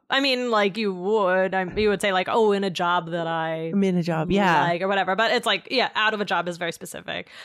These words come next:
Speaker 2: It's very,
Speaker 1: Um,
Speaker 2: yeah. Mm-hmm.
Speaker 1: and then you said, "You're not out of work. You're just between jobs." So what are you doing there? <laughs>
Speaker 2: Well, I'm, I'm reframing it for you.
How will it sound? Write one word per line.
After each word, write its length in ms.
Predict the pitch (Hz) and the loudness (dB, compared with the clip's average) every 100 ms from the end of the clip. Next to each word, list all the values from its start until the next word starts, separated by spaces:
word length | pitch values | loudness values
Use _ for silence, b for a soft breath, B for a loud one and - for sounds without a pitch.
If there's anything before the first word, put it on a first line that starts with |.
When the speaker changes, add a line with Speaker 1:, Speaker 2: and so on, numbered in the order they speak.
| B - | B -2
Speaker 2:
It's 80 | 220 | 2
very, 20 | |
Speaker 1:
Um, 360 | 214 202 190 | 4 2 0
Speaker 2:
yeah. 80 | 180 175 156 180 - B B | -2 -6 -8 -14 -16 B B
Mm-hmm. 140 | 175 220 | -4 -2
Speaker 1:
and 180 | 233 | -2
then 320 | 226 214 214 208 208 | 0 0 -2 -2 -4
you 280 | 214 208 240 | -6 -6 -6
said, 260 | 247 208 196 | -2 -2 -2
"You're 220 | 277 480 494 | -2 0 0
not 120 | 269 | 0
out 180 | - 190 | 0 0
of 140 | 180 156 | -2 -6
work. 440 | 165 165 233 - - | -4 -2 -2 -4 -10
You're 280 | 214 339 | -4 -2
just 280 | 294 185 - | -2 -4 -4
between 460 | 240 240 294 330 311 | -8 -6 -4 -2 -2
jobs." 380 | 180 - - 196 | -2 -4 -6 -4
So 120 | 277 | -2
what 120 | 285 | 2
are 40 | 392 | 2
you 80 | 320 | 2
doing 300 | 339 277 208 | 2 0 0
there? 200 | 139 226 247 190 | 0 0 0 -4
<laughs> 60 | B - | B 0
Speaker 2:
Well, 80 | 208 | 4
I'm, 280 | 202 214 254 - - | 6 4 2 -4 0
I'm 200 | 214 277 | 4 4
reframing 520 | 285 269 233 208 190 175 | 4 2 2 2 2 0
it 100 | - | -2
for 140 | 175 | -4
you. 560 | 165 165 214 160 156 | -2 2 2 2 -2